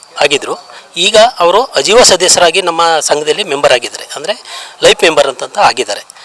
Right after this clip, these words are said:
ಆದ್ರಿಂದ ಇವತ್ತೇನು ಅವರ ವಿಚಾರಕ್ಕೆ ಸಂಬಂಧಪಟ್ಟಂಗೆ ನಾವು ರಾಜ್ಯಪಾಲರು ಏನು ಆದೇಶ ಹೊರಡಿಸಿದ್ರು,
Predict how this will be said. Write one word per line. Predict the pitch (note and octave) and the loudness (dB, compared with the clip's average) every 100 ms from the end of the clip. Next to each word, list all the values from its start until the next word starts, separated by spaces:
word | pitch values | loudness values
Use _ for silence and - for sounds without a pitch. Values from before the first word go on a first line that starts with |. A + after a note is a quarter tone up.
| - - - - - | -20 -20 -18 -16 -2
ಆದ್ರಿಂದ | C#3 F3+ F3+ B2+ G#2+ - - - | 4 4 2 -2 -4 -8 -12 -8
ಇವತ್ತೇನು | E3 F#3+ - F#3+ G#3+ | 0 0 2 2 4
ಅವರ | F#3 F#3 E3+ E3 D#3 D3 C#3+ C#3+ - | 4 6 6 8 6 6 4 0 -6
ವಿಚಾರಕ್ಕೆ | E3 - G3 F#3 | -4 2 2 2
ಸಂಬಂಧಪಟ್ಟಂಗೆ | D#3+ D#3 E3 E3 E3 D3+ D3+ | 0 0 0 -2 -2 -2 0
ನಾವು | D3 C#3+ C#3 C3 B2+ - - - - - - - _ - - - C3+ C3+ C3 | 0 0 -2 -4 -12 -20 -20 -20 -20 -20 -20 -20 _ -20 -20 -18 -10 0 2
ರಾಜ್ಯಪಾಲರು | C#3+ F3+ F#3 E3 D#3 | 4 2 2 4 4
ಏನು | D3+ D3+ C3+ B2+ C3 - - - | 4 2 0 -2 -6 -12 -14 0
ಆದೇಶ | C3 - - | 2 4 2
ಹೊರಡಿಸಿದ್ರು, | C#3 C3 - C#3 G#2+ | 2 0 0 -2 -4